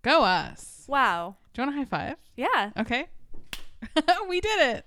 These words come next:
Speaker 2: I hope that picked up.
Speaker 1: Me too.
Speaker 2: <laughs>
Speaker 1: Yeah, we're doing good.
Speaker 2: Yeah. I'm proud of us.
Speaker 1: I mean, sort of. You can't really, like, find us on iTunes at all. It's fine.
Speaker 2: Well, I can.
Speaker 1: <laughs> If you search for That's Weird, yeah, you'll find us.
Speaker 2: You'll find us.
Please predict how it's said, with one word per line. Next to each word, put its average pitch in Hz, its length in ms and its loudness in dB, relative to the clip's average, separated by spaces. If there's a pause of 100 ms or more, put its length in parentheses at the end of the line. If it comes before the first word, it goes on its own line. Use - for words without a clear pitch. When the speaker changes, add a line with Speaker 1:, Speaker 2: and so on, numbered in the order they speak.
Speaker 2:
I 254 80 -2
hope 285 180 2
that - 120 -2
picked 226 200 2
up. 226 200 -2 (140)
Speaker 1:
Me 170 120 -2
too. 139 260 -4
Speaker 2:
<laughs> - 40 4 (960)
Speaker 1:
Yeah, 196 180 0
we're 175 140 0
doing 190 200 0
good. 196 300 -6 (200)
Speaker 2:
Yeah. 277 340 -4 (360)
I'm 285 140 -4
proud 196 240 0
of 190 80 -6
us. - 380 -8 (800)
Speaker 1:
I 170 60 -8
mean, 180 140 -4
sort 151 180 -4
of. 135 100 -6
You 151 80 -8
can't 175 160 -8
really, 165 140 -6
like, 165 220 -8
find 160 260 -8
us 151 140 -10
on 143 100 -10
iTunes 156 400 -4
at 156 80 -6
all. 143 300 -6
It's - 160 -14
fine. 110 400 -10 (220)
Speaker 2:
Well, 392 180 -4
I 226 220 -2
can. 180 400 -8 (220)
Speaker 1:
<laughs> - 180 0 (720)
If 240 160 2
you 285 100 4
search 320 260 0
for 392 160 0
That's 185 340 0
Weird, 196 640 -4
yeah, 226 340 2
you'll 185 200 0
find 147 240 -6
us. 233 80 -4
Speaker 2:
You'll 269 120 2
find 233 300 -4
us. 190 340 -8